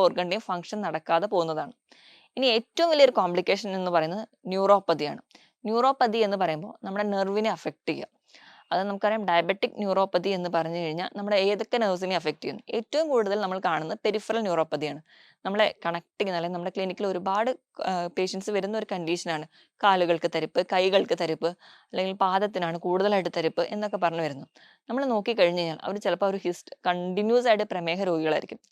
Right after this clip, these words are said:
അത് ചിലപ്പോൾ ഒന്ന് കൺട്രോൾഡ് അല്ലാതെ പോകുന്നതിൻ്റെ ഭാഗമായിട്ടാണ് ഈ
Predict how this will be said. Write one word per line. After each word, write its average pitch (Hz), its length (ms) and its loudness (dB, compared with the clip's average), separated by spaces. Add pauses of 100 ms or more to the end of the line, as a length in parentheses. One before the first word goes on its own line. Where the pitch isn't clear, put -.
(100)
അത് 202 220 -4 (100)
ചിലപ്പോൾ 175 200 -6
ഒന്ന് 202 180 -4
കൺട്രോൾഡ് 196 480 2
അല്ലാതെ 202 380 6
പോകുന്നതിൻ്റെ 190 500 0
ഭാഗമായിട്ടാണ് 165 680 -4 (500)
ഈ 220 60 -4